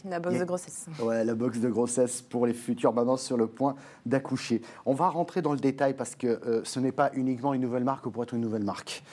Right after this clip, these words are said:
Speaker 2: Euh, en revanche, euh, d'abord, petite parenthèse, pourquoi Piti Gaia ?
Speaker 1: Alors, parce qu'en fait, euh, Piti, ça signifie deux en tahitien et que l'une de, d'entre nous, euh, est tahitienne, donc ça fait un clin d'œil, euh,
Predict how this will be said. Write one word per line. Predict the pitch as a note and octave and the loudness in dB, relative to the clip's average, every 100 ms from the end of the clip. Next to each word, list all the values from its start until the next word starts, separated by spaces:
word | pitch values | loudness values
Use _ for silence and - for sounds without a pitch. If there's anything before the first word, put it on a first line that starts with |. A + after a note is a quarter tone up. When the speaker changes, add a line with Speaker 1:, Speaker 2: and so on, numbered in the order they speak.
| - - - | -20 -18 -4
Speaker 2:
Euh, | G#2+ G2+ G2+ - | 0 2 0 -2
en | A#2 | 0
revanche, | A#2+ C#3 E3 D#3+ C3+ | 2 4 2 0 0
euh, | B2 | 0
d'abord, | A2 B2+ D3 C3+ | 4 2 2 -2
petite | B2 B2+ D3 C#3 | -4 -4 -2 0
parenthèse, | C3 B2+ D3+ F3 | 0 2 0 0
pourquoi | - - - C3 | -2 -8 -6 -8
Piti | - - | -10 -4
Gaia ? | A2 G#2 A#2 - - - - - - | -2 0 -4 -8 -14 -14 -14 -10 0
Speaker 1:
Alors, | F#3+ F#3+ | 0 2
parce | G3+ | 0
qu'en | A#3 | 2
fait, | B3 B3 A#3+ | 2 2 4
euh, | G#3+ G3+ | 4 4
Piti, | G3 A#3+ - B3+ B3+ | 0 -2 2 2 2
ça | B3 G#3+ | 2 -2
signifie | G3 G3+ G#3 G3+ - G3+ | -2 0 0 -2 -4 -4
deux | F3+ G3+ C4+ C4+ | 0 0 0 0
en | G#3 | -2
tahitien | G3 G3+ G3+ - G#3+ A#3+ | 0 0 -2 -2 0 2
et | A#3 | 0
que | - G#3 G3 G3 F#3+ | -2 0 2 2 0
l'une | F#3+ A3+ A3+ G#3 G3 | 2 4 2 2 0
de, | E3+ F#3+ F#3 F3 | 0 2 2 2
d'entre | G3 G3 A3 | 0 2 2
nous, | G#3+ A#3+ A#3 | 4 4 4
euh, | G#3 F#3+ | 4 2
est | G3 | 2
tahitienne, | F#3+ G3+ F#3+ - G3+ | 0 0 -2 0 0
donc | A#3+ G3+ | 0 -2
ça | E3+ | -6
fait | F3 | -6
un | F3 | -6
clin | F3+ F3 | -4 -2
d'œil, | F#3 F#3+ | -2 -2
euh, | F3 D#3+ | -4 -6